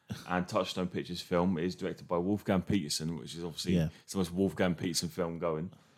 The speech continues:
Speaker 2: who directed Das Boot, In the Line of Fire, and Outbreak. It stars Harrison Ford, Gary Oldman, Glenn Close, and William H. Macy. Both, literally, both films are about terrorists hijacking a plane and a rescue team saving the passengers and defeating the terrorists. But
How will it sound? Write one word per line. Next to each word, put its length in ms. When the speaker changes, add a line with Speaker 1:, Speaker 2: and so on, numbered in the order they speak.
Speaker 2:
who 80
directed 300
Das 240
Boot, 340
In 120
the 40
Line 180
of 100
Fire, 240
and 80
Outbreak. 580
It 80
stars 260
Harrison 380
Ford, 360
Gary 220
Oldman, 380
Glenn 220
Close, 320
and 100
William 280
H. 240
Macy. 420
Both, 260
literally, 320
both 260
films 320
are 40
about 240
terrorists 360
hijacking 440
a 20
plane 340
and 100
a 40
rescue 380
team 260
saving 260
the 60
passengers 480
and 120
defeating 380
the 60
terrorists. 400
But 280